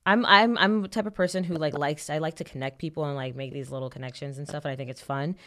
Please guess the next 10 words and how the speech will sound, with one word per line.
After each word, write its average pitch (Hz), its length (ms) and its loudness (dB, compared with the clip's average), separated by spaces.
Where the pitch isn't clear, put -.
And 160 160 0
more 160 180 4
and 165 80 2
more 156 140 0
these 143 160 -6
days, 143 200 -2
I'm 139 120 -4
becoming 135 380 -6
more, 131 360 -4
uh, 120 540 -6